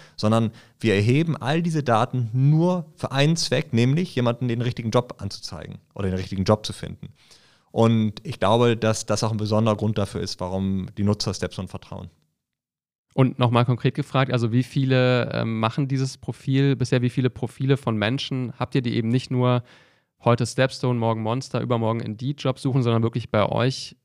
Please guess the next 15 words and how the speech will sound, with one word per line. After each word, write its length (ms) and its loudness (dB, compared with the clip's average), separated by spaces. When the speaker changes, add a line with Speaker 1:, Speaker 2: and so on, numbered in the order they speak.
Speaker 2:
ein 80 -8
bisschen 720 0
intensiver 560 -2
suchen 320 -2
wollen? 300 -4
Speaker 1:
Also 220 4
wir 100 6
haben 140 2
insgesamt, 1000 0
ähm, 640 0
ähm, 480 -14
zig 380 0
Millionen 480 4
Nutzerprofile, 960 -4
Speaker 2:
Mhm. 260 -2